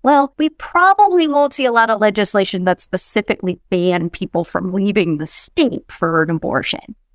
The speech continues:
But we will see some legislation around trying to give them fewer options, such as making it harder for abortion funds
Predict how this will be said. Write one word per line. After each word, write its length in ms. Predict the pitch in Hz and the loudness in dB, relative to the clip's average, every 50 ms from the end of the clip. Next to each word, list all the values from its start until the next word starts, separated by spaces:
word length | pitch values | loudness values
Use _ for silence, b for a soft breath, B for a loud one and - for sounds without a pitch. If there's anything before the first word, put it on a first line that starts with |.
| _ _ _ _ - | _ _ _ _ -4
But 140 | 262 - - | -4 -2 0
we 140 | 240 254 | -2 0
will 240 | 233 254 349 370 370 | 2 2 2 2 2
see 200 | 320 - - 220 | 0 -2 -4 -4
some 280 | 196 - 226 190 180 180 | -4 -2 -4 -4 -2 0
legislation 840 | 185 185 175 - 196 175 - - 190 180 175 - - 196 180 175 - - | -2 -2 0 -2 -4 -4 -2 -2 -2 0 0 0 -2 -2 -2 -2 -2 -4
around 520 | 190 170 185 180 175 170 175 175 175 180 _ _ _ _ _ _ _ _ - | -2 -2 0 0 0 2 0 0 -2 -4 _ _ _ _ _ _ _ _ -4
trying 220 | - 220 220 208 208 | -2 0 0 0 -2
to 220 | - 226 208 175 - - 196 | -4 -6 -8 -8 -10 -10 -2
give 260 | 196 247 262 233 226 | 2 2 2 2 2
them 160 | 214 233 226 | 0 0 0
fewer 380 | 208 - 233 220 190 185 180 - - | 0 0 0 0 2 0 0 0 0
options, 520 | 175 175 - - - - 175 160 165 - | 0 0 0 -2 -4 -4 -2 -2 -2 -4
such 240 | - - 185 - - | -2 -2 -2 -2 -2
as 220 | 190 175 170 - _ _ _ _ - | -2 -2 -2 -4 _ _ _ _ -4
making 360 | 208 220 233 233 - 254 247 | 0 0 0 0 0 0 2
it 120 | 262 269 | 2 2
harder 380 | - - - 285 262 233 226 208 | 0 0 0 2 2 4 2 0
for 220 | 190 - 185 180 | 0 0 0 0
abortion 560 | 185 180 - 180 185 185 180 - 190 180 175 165 | 0 0 0 0 2 2 0 0 -2 -2 -2 -2
funds 500 | - - 180 170 170 165 165 160 - | 0 0 0 2 2 0 -2 -4 -8